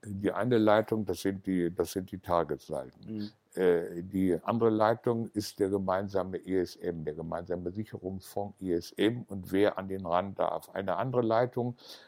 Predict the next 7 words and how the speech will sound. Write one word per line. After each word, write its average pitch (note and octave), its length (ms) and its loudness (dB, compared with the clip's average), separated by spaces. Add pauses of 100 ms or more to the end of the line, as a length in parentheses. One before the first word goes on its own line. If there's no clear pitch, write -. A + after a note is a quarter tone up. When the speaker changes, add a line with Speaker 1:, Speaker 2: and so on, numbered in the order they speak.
(120)
Speaker 1:
wären G#2+ 340 4
wiederum G#2+ 540 6
mehr, G#2+ 400 6 (760)
mehr G#2 200 2
Mittel A#2 340 4
für A2+ 220 0
die, G#2+ 300 2